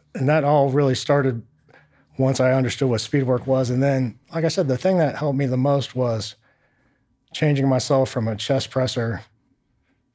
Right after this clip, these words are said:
to learning how to be a tricep presser. Most people, when they train, they only learn one way and they don't have the,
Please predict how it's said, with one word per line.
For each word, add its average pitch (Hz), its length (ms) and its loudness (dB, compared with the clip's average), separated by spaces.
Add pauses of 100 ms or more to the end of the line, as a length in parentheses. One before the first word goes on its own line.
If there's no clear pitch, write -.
(220)
to 117 120 -4
learning 117 300 0
how 110 140 -2
to 101 140 -4
be 98 220 -10
a 101 80 -4
tricep 104 420 -6
presser. - 420 -10 (1040)
Most 170 300 2
people, 127 560 0 (840)
when 127 200 0
they 117 120 0
train, 143 600 0 (140)
they 139 220 0
only 139 280 2
learn 120 320 0
one 110 220 -2
way 107 200 -2
and 98 100 -4
they 110 120 -4
don't 113 320 -4
have 113 260 -6
the, 98 260 -6